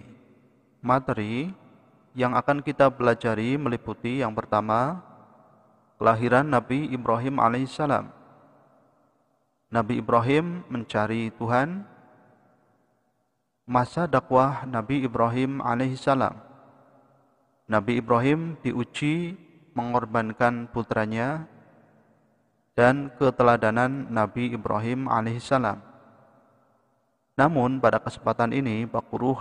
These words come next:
hanya akan menyampaikan dua pokok pembahasan,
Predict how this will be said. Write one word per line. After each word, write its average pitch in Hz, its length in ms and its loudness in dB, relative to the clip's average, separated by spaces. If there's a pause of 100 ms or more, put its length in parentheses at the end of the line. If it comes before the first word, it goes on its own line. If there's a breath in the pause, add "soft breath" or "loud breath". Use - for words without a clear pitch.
hanya 113 480 -2
akan 117 320 -4
menyampaikan 117 640 -4
dua 113 320 2
pokok - 480 -4
pembahasan, 117 640 0